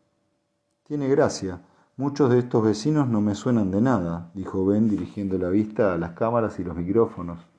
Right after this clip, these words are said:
Suspiró y se abrió el cuello de la camisa.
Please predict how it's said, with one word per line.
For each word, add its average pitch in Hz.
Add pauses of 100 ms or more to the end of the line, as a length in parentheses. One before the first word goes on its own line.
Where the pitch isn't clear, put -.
(560)
Suspiró 107
y 131
se 123
abrió 101
el 98
cuello 107
de 98
la 90
camisa. 87